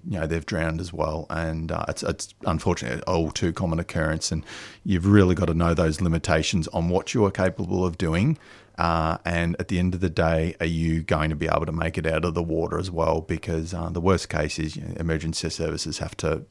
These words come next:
to recover, you know, multiple, um, drowning victims. So you, you wanna make sure that you're gonna get out of the water. And, and that said, you know, um, you wanna, you wanna go out.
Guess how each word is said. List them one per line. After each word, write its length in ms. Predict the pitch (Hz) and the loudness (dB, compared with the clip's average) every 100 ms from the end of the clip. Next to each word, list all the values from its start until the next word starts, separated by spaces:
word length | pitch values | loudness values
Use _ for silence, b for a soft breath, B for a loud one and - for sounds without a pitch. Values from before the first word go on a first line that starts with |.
| _ | _
to 240 | 85 80 | -4 -4
recover, 480 | 80 80 80 78 78 - B B B | -4 -4 -4 -2 -4 -6 B B B
you 80 | 90 | -6
know, 80 | 80 | -2
multiple, 720 | 80 78 - 87 87 78 85 | 0 -2 -2 -4 -2 -2 -4
um, 480 | 82 85 85 85 85 | -6 -4 -4 -6 -6
drowning 320 | 82 78 78 | -4 -2 -2
victims. 480 | 78 80 - 80 - B B B B | -4 -6 -4 -6 -8 B B B B
So 200 | - 82 | 0 2
you, 280 | 82 82 101 | 4 2 4
you 120 | 98 | 6
wanna 180 | 95 92 | 6 6
make 220 | 85 82 | 6 2
sure 240 | - 85 | 0 0
that 180 | 80 80 | 2 0
you're 180 | 92 80 | 0 2
gonna 240 | 78 76 73 | 2 2 0
get 120 | 71 | 0
out 120 | 71 | 0
of 60 | 73 | 0
the 80 | |
water. 400 | 71 73 76 78 80 - - | -2 -2 -2 -2 -8 -16 -4
And, 200 | 85 90 | -2 2
and 140 | 98 | 6
that 160 | 127 - | 6 4
said, 340 | - 98 92 B B B B | 4 4 4 B B B B
you 80 | - | 0
know, 200 | 98 95 - | 2 2 -2
um, 720 | 104 95 90 92 90 87 87 98 _ - - _ | 0 2 4 4 2 0 -2 -6 _ -14 -14 _
you 140 | 107 101 | 0 4
wanna, 260 | 101 92 - | 6 6 2
you 140 | 92 | 0
wanna 220 | 95 92 87 | 4 4 2
go 340 | - 107 98 | 2 4 6
out. 240 | 95 95 | 6 4